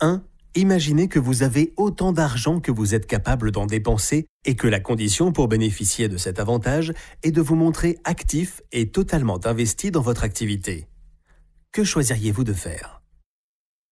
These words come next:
Deux, qu'aimez-vous vraiment faire ? Quel métier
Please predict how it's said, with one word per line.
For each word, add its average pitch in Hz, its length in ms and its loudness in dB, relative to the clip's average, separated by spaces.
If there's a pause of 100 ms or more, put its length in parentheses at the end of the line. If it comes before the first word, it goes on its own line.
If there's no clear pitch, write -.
(300)
Deux, 101 380 -4 (680)
qu'aimez-vous 185 640 2
vraiment 117 480 2
faire ? 85 500 -6 (440)
Quel 190 220 4
métier 110 560 0